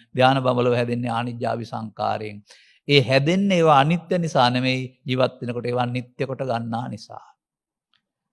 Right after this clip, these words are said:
අන්න ඉස්කෝලේ ගිහින් අනිච්චන් දුක්ඛං අනාත්තා ඉගෙන ගත්තාට පෘථග්ජන පුද්ගලයා මෙන්න මේ පාපයේදී පාපය ඔහු නිත්‍ය සුඛාත්මකට ගන්නවා. පිනේදී පින නිත්‍ය සුඛාත්මකට ගන්නවා. ධානයේදී ධානය නිත්‍ය සුඛාත්මකට ගන්නවා. ඒකට කියනවා උපාදාන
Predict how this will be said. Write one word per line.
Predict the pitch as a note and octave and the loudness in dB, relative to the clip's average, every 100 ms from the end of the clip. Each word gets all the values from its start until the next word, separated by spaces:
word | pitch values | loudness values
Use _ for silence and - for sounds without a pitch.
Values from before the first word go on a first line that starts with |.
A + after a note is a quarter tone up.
| _ _ _ _ _ _ _ _ | _ _ _ _ _ _ _ _
අන්න | D#3 F3 | 0 0
ඉස්කෝලේ | B2+ - - F#3+ G#3+ | -2 -4 0 4 4
ගිහින් | G#3 G#3+ | 4 2
අනිච්චන් | F3 E3 D#3+ G3 G3 | 2 0 2 2 2
දුක්ඛං | G3 - F3 | 0 0 -2
අනාත්තා | D#3 C3+ - C3 A#2 | -2 -4 -4 -2 -2
ඉගෙන | A#2 D3 | -2 0
ගත්තාට | D3+ D3+ D3+ D3 | 2 2 2 2
පෘථග්ජන | A#2+ B2 C3+ C#3 C3+ C3 | 0 -2 -2 -2 -4 -4
පුද්ගලයා | C3 B2 B2+ B2+ B2 A#2+ | -6 -2 2 4 4 2
මෙන්න | B2+ C#3+ C#3+ | 0 -2 -2
මේ | C#3 C3+ | -4 0
පාපයේදී | - D3 D3+ D#3+ D#3+ E3+ G#3 | 6 6 6 2 0 -2 -2
පාපය | - C#3 D#3 F3 F3+ | 6 8 8 6 0
ඔහු | F#3 | 0
නිත්‍ය | E3+ E3 - | -2 -6 -8
සුඛාත්මකට | D#3 C3 G#2 - A2 - | -2 0 0 -4 -10 -10
ගන්නවා. | G#2+ - - - - _ - - - _ - | -12 -14 -16 -20 -20 _ -20 -20 -20 _ 0
පිනේදී | D#3+ F3+ F#3 A3+ | 4 4 2 0
පින | F3 F3 | 2 2
නිත්‍ය | F3 E3+ - | 2 -2 -6
සුඛාත්මකට | D3 C3 A#2+ - A2 - | -2 -2 -2 -4 -10 -8
ගන්නවා. | G#2+ - C#3+ B2 - | -10 -12 -14 -18 -2
ධානයේදී | A#2+ C3+ D3 D#3 D3 C3+ | 2 4 4 0 -2 0
ධානය | C3+ D#3+ E3+ | 2 2 2
නිත්‍ය | C#3+ C#3 | -4 -6
සුඛාත්මකට | - - A2+ A2+ A2 A2 | -8 -4 -2 -2 -8 -10
ගන්නවා. | A2+ A2+ A#2 A#2 | -4 -4 -2 -4
ඒකට | A#2 B2 | -4 -6
කියනවා | C3 B2+ C3+ | -8 -8 -8
උපාදාන | C3 G2+ - - C#2+ | -6 -6 -6 -8 -12